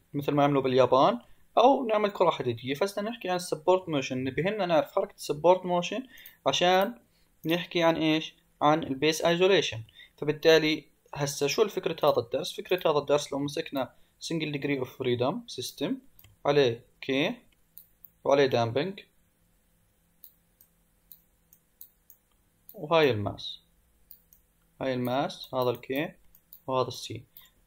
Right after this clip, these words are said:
هاي فكرته انه هون في عليه واي اوف تي، يو اوف تي،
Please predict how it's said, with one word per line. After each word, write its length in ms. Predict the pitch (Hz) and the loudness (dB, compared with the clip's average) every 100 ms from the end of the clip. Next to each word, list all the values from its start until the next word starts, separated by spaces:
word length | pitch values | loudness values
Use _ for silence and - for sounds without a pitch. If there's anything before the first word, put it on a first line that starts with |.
| _ _ - - - - - _ _ - _ _ _ _ 139 | _ _ -20 -20 -20 -20 -20 _ _ -20 _ _ _ _ -2
هاي 280 | 170 196 | 0 0
فكرته 360 | - - 156 147 | -2 -4 -4 -2
انه 140 | 147 | -2
هون 180 | 160 180 | 0 -2
في 180 | 175 147 | -2 -4
عليه 320 | 139 123 101 _ _ - _ _ - - | -2 -2 -4 _ _ -20 _ _ -20 -12
واي 300 | - 151 151 | 2 4 4
اوف 120 | 135 | 0
تي، 400 | - 143 190 247 _ _ _ _ _ | -6 -6 -6 -8 _ _ _ _ _
يو 100 | 139 | -4
اوف 120 | 127 - | -4 -4
تي، 320 | 143 208 | -8 -8